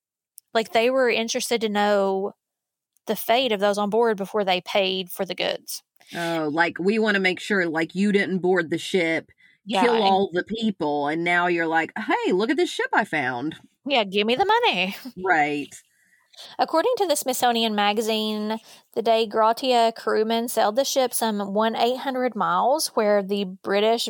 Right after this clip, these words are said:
Speaker 1: Vice Admiralty Court convened, like, the salvage hearing, like I mentioned, which was usually just limited to determining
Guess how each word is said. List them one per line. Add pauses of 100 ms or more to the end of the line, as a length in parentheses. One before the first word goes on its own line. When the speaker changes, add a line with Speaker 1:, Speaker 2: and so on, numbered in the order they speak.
Speaker 1:
Vice (520)
Admiralty
Court
convened,
like,
the
salvage
hearing,
like
I
mentioned, (400)
which
was
usually
just
limited
to
determining